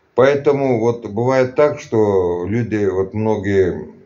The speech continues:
из наших, будем говорить, соотечественников из бывших стран С Н Г, «Ай, вот так, так, они вот так». Нет, нет, нет, нет, нет.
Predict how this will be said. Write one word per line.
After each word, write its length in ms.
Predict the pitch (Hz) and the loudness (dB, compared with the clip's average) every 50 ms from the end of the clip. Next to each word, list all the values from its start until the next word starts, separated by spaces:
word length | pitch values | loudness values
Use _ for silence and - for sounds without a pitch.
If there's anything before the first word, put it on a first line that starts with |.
| - - - - _ - - - - - - - - - - - | -20 -20 -20 -20 _ -20 -20 -18 -16 -16 -16 -16 -16 -14 -10 -8
из 120 | 101 87 | -4 0
наших, 500 | 101 107 101 92 87 - 90 82 - - | 0 2 2 0 -2 -2 -6 -8 -8 -6
будем 240 | 82 87 82 80 85 | -6 -6 -6 -4 -4
говорить, 400 | 80 87 90 98 107 117 123 - | -2 0 0 0 0 -2 -4 -4
соотечественников 1040 | - 85 82 82 - 107 104 - - - - - 95 90 87 87 85 - 85 - - - | -2 -2 -2 -2 -4 -6 -6 -8 -12 -14 -8 -6 -6 -4 -4 -6 -6 -6 -8 -8 -10 -14
из 160 | - 85 78 | -14 -14 -10
бывших 380 | 71 78 87 82 - - 80 78 | -6 -4 -4 -4 -4 -6 -8 -8
стран 380 | - - 85 85 80 80 85 82 | -6 -2 0 0 2 0 -2 -2
С 80 | - | -2
Н 160 | 92 92 107 | -2 -2 0
Г, 220 | 110 123 120 120 120 _ _ _ _ _ _ _ _ _ _ - - - - _ _ _ _ _ _ _ _ _ _ _ _ _ _ _ - - - 139 | 0 0 -2 -2 -4 _ _ _ _ _ _ _ _ _ _ -20 -20 -20 -20 _ _ _ _ _ _ _ _ _ _ _ _ _ _ _ -14 -6 -2 2
«Ай, 180 | 147 151 143 | 4 4 4
вот 340 | 123 117 113 113 - - - | 4 2 0 0 -2 -6 0
так, 440 | 156 151 160 160 147 127 - - - | 2 2 4 4 2 2 -2 -6 -4
так, 400 | 147 147 160 160 151 135 - - | 0 2 2 4 4 2 2 2
они 200 | 120 123 127 127 | 0 0 2 0
вот 260 | 123 123 120 120 - | 0 -2 -2 -4 -2
так». 240 | - 143 135 113 107 | 0 0 2 2 0
Нет, 320 | 120 123 123 117 113 110 | 0 0 0 0 -2 -2
нет, 220 | 110 104 92 85 82 | -4 -4 -4 -4 -4
нет, 300 | 92 92 87 85 90 90 | -4 -4 -4 -6 -6 -8
нет, 200 | 87 78 76 64 | -8 -8 -8 -8
нет. 300 | 69 78 78 76 76 | -8 -10 -10 -10 -10